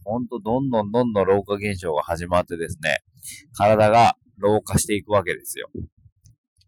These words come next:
だってそうやってプログラムしてんだもん、脳みそにっていう話。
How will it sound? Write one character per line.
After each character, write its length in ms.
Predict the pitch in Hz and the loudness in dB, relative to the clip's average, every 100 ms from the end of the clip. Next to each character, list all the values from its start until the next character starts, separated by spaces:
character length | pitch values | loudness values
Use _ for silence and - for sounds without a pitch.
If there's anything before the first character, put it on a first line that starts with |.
| 123 | 0
だ 100 | 127 | 0
っ 20 | |
て 100 | - | 2
そ 100 | 95 | -4
う 20 | |
や 20 | |
っ 20 | 107 | -4
て 100 | 98 | -6
プ 120 | 110 | -4
ロ 100 | 123 | 0
グ 80 | 135 | 4
ラ 120 | 110 | 2
ム 80 | 90 | 2
し 60 | |
て 100 | 107 | -4
ん 40 | 104 | -2
だ 120 | 85 | -4
も 100 | 73 | -6
ん、 40 | |
脳 140 | 69 64 | -12 -14
み 40 | _ | _
そ 120 | - | -20
に 60 | - | -20
っ 260 | _ _ | _ _
て 60 | - | -2
い 40 | 143 | 0
う 60 | |
話。 440 | 101 90 73 - | 0 -4 -8 -12